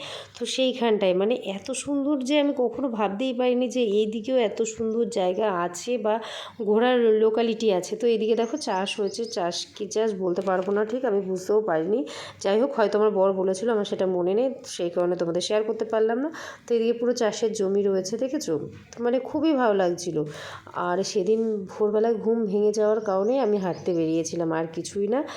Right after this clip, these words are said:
আর আমাদের সাথে আমাদের ছেলেটাও বেরিয়েছিল। ছেলেটা যেহেতু একা একা ঘরে থাকতে পারবে না, সেই কারণে ছেলেটাও বেরিয়েছিল। তো দেখো কত সুন্দর ভিউ আর কত সুন্দর জায়গা। এমনি গ্রামের পরিবেশ দেখতে সত্যি খুব, খুব ভালো লাগে।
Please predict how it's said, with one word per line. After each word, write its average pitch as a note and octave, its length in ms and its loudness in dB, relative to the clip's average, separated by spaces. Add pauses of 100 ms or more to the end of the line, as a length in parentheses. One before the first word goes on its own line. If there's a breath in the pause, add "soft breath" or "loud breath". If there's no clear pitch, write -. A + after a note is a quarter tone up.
(220 loud breath)
আর D#3 120 0
আমাদের E3+ 260 0
সাথে F#3+ 260 -6
আমাদের F#3 260 -2
ছেলেটাও C4+ 500 0
বেরিয়েছিল। A3 540 2
ছেলেটা F#3+ 360 -2
যেহেতু F#3+ 240 -2
একা F3+ 220 0
একা F3+ 180 0
ঘরে F3 200 0
থাকতে G3 300 -6
পারবে F3+ 260 -2
না, F3+ 80 -2
সেই F#3+ 280 -6
কারণে F3+ 320 -2
ছেলেটাও G#3 440 -2
বেরিয়েছিল। D#3 560 -2 (600 loud breath)
তো B3 80 -2
দেখো A#3 320 0
কত G#3+ 240 -2
সুন্দর A#3 540 0
ভিউ G#3+ 260 0
আর A3+ 120 2 (120)
কত G#3+ 200 -2
সুন্দর A#3 420 -2
জায়গা। A#3 360 0
এমনি A3+ 640 0
গ্রামের G3 340 2
পরিবেশ G3+ 500 0
দেখতে F#3 580 -4
সত্যি - 560 -8 (100)
খুব, C#4 240 -6 (100)
খুব A#3 240 -6
ভালো G3 200 4
লাগে। D#3+ 340 0